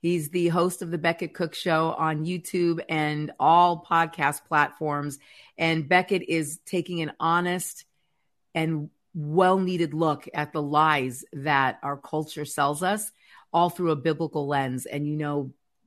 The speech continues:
that's our heart around here. Uh, he is the author of the incredibly selling book, A Change of Affection. Pick up a copy, buy ten copies, send it to ten friends.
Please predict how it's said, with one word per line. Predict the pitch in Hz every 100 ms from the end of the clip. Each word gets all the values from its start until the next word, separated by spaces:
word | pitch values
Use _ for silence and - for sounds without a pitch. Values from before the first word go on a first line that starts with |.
| _ -
that's | 151 156
our | 151 131
heart | 156 131 - -
around | 139 135 127 131
here. | - 139 127 123 - - -
Uh, | - 147
he | 156 175
is | 147
the | 180 156
author | 160 180 185 208 202
of | - 156 147 139
the | 160 151 139 - - - -
incredibly | 160 160 - 202 190 170 160
selling | - 143 151 151
book, | 135 147 139 -
A | 151
Change | - - 151 147
of | 147
Affection. | 135 - 135 131 - 127 120 123 - - - _ _ _
Pick | 196 190
up | 185
a |
copy, | 175 175 156 160 156
buy | 131 160 208
ten | 220 170 156 160
copies, | 135 117 123 107 110 -
send | - 180 196
it | 190
to | 190
ten | 165 170 156 151
friends. | 156 139 135